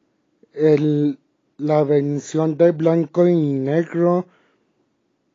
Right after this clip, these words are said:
o sea, de los años cin-, los años, o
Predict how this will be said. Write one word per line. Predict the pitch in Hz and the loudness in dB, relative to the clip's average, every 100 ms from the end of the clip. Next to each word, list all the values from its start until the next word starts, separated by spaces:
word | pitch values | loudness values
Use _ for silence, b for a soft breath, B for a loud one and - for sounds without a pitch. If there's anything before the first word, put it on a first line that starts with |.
| _ _ _ _ _ | _ _ _ _ _
o | 151 135 | -6 -6
sea, | - 147 160 175 _ - | -2 -2 0 -2 _ 0
de | 151 | 0
los | 143 143 135 - 151 | 2 -2 -2 -8 -8
años | 151 151 156 170 165 | -4 -2 0 0 -2
cin-, | - 147 123 _ _ | -6 -6 -6 _ _
los | - 139 151 147 143 143 | -20 -12 -4 -2 -2 -2
años, | 147 151 151 160 170 - _ _ _ _ _ _ _ _ _ _ _ _ _ _ _ _ | -2 -2 -2 0 -2 -4 _ _ _ _ _ _ _ _ _ _ _ _ _ _ _ _
o | 143 139 | -8 -6